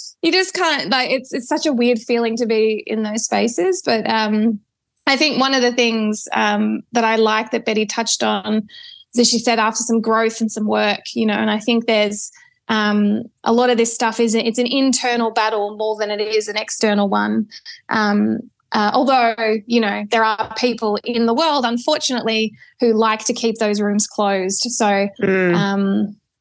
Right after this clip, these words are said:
Speaker 1: I feel like there's, there's a lot going on in that quest-, in that, uh, in that fuck up. Um, good one, good one, Betty. <laughs>
Speaker 2: Yeah, yeah, absolutely. Um, it makes me think a lot about places where I've felt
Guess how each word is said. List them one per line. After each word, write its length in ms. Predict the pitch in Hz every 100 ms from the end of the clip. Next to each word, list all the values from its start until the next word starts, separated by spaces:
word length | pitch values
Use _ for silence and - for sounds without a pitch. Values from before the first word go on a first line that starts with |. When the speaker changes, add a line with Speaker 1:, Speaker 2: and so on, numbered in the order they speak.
| -
Speaker 1:
I 80 | 226
feel 300 | - 233 233
like 320 | 220 208 214
there's, 720 | 208 202 202 202 - - - _ _
there's 120 | 381
a 140 | 370 427
lot 300 | 277 - -
going 280 | 285 247 220
on 120 | 233
in 80 | 240
that 200 | 180 -
quest-, 320 | - 202 -
in 140 | 220 208
that, 160 | 202 -
uh, 200 | 202 196
in 100 | 233
that 140 | 214 214
fuck 260 | - 208
up. 160 | 202 - -
Um, 280 | 202 196 202
good 160 | 392
one, 280 | 427 285 208
good 120 | 262 339
one, 160 | 320
Betty. 380 | 185 156 151 214 -
<laughs> 40 | - - 269 - 359
Speaker 2:
Yeah, 720 | 185 180 180 175 175 170 170 165
yeah, 540 | 208 226 233 233 233 220
absolutely. 920 | 240 247 - 208 196 202 190 175 160 - - - - -
Um, 580 | 196 196 185 185 185 190 - -
it 120 | 202
makes 200 | 269 320
me 140 | 415 311
think 500 | - 214 220 - - - -
a 60 |
lot 280 | 196 180 185
about 460 | 180 175 170 170 165 _ _ _ -
places 420 | - 190 175 175
where 220 | 175 170
I've 180 | 165 165
felt 560 | - 170 160 147 -